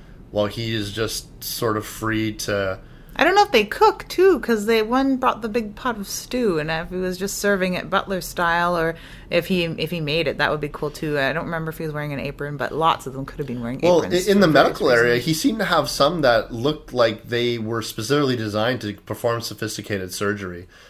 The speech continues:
Speaker 1: They had, you know, the one, like,
Speaker 2: Yeah.
Speaker 1: like, the, the thin one with the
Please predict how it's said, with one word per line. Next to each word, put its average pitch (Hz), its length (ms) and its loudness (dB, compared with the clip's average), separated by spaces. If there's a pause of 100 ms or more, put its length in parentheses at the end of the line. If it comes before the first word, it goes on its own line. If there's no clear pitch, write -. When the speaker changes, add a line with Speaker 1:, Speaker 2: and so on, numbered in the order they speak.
Speaker 1:
They 110 100 0
had, 110 320 2 (400)
you 117 140 -4
know, 110 160 2
the 107 100 -2
one, 113 560 -2 (320)
like, 120 220 0
Speaker 2:
Yeah. 190 300 2
Speaker 1:
like, 120 280 -4
the, 120 140 0
the 107 180 -4
thin 135 380 2
one 123 480 2
with 113 220 -2
the 107 360 2